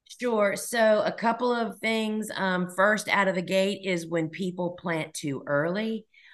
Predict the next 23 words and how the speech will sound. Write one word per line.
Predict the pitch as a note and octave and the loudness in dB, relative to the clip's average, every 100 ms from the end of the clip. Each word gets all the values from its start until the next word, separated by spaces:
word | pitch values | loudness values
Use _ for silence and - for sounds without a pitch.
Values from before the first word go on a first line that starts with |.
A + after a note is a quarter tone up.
| - | -14
which | E3+ F3+ F3+ | 0 0 0
is | F3+ E3 D#3+ - | -2 -2 -4 -10
sometimes | - G3+ G#3 G3 G#3+ G3+ E3+ | -2 0 0 2 2 2 -2
really, | E3+ F3 G3 G3+ F#3+ F#3+ F#3+ - - - F3+ | -2 0 2 4 4 2 -2 -14 -20 -4 2
I | |
know | G3+ A3 | 4 6
that | G3 F#3 | 4 2
I | - G3 G3+ | 2 4 4
did | F3+ F3 D3 | 2 0 0
that | D#3+ - | -2 0
for | F3 | -2
the | D#3 | -2
first | D#3 F3 F3 - | 0 0 0 -2
few | F3 F3 | -4 -4
years | E3 E3 E3+ E3 | -2 0 2 2
that | D#3+ D3 - | 2 2 4
I | D#3+ F3+ F3 D#3+ _ _ _ | 6 6 2 -2 _ _ _
was | E3+ E3 | -2 -2
practicing | - F#3 E3 D#3 E3 D#3+ E3 D#3+ | -2 4 4 2 -4 -4 -2 -2
the | D3 | -4
cool | - F3 | -2 -4
flower | - D#3 D3+ D3 | 0 0 2 0
concept, | D#3+ D#3+ D3 E3+ D#3 | -2 -2 -2 -2 -4